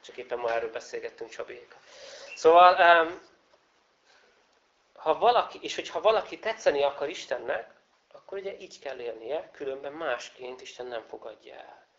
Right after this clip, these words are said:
És azt hirdették, hogy ezek a külsőségek tesznek lelkivé,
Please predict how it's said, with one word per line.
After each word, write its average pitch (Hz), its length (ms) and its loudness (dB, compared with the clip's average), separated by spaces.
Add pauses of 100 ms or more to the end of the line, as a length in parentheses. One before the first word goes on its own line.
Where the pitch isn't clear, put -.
(1600)
És - 180 -12
azt 226 260 -6
hirdették, 170 640 -6
hogy 165 100 -12
ezek 156 220 -14
a 160 100 -16
külsőségek 131 1000 -12
tesznek 127 520 -10
lelkivé, 120 680 -12